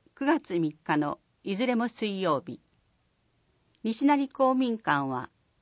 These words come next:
八月八日と九月十二日の金曜日。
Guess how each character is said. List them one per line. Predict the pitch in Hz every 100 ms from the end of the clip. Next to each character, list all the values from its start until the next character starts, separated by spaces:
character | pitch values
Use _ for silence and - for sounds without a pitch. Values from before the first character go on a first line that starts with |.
| _ _
八 | 202 202 247
月 | 254 - 233
八 | 214 208
日 | 185
と | - 160 156 _ _ _ _ _
九 | 277
月 | 269 254 147
十 | 185 240
二 | 233 233
日 | 196 - 139
の | 127 - - _ _ _
金 | - 196 196
曜 | 180 147 123
日。 | -